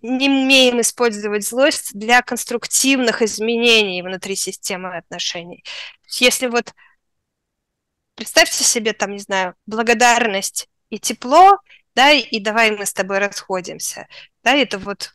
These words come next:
мы как-то поклонились друг другу, да, погрустили и разошлись. А здесь у нас куча, куча, куча таких ниток, да, из разных-разных чувств. Куча обид, куча горестей. Э, ну, да, вот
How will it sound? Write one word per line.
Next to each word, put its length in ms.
мы 100
как-то 320
поклонились 600
друг 220
другу, 340
да, 300
погрустили 720
и 160
разошлись. 600
А 100
здесь 380
у 40
нас 220
куча, 300
куча, 380
куча 280
таких 320
ниток, 640
да, 360
из 300
разных-разных 1040
чувств. 540
Куча 420
обид, 500
куча 380
горестей. 840
Э, 360
ну, 300
да, 180
вот 160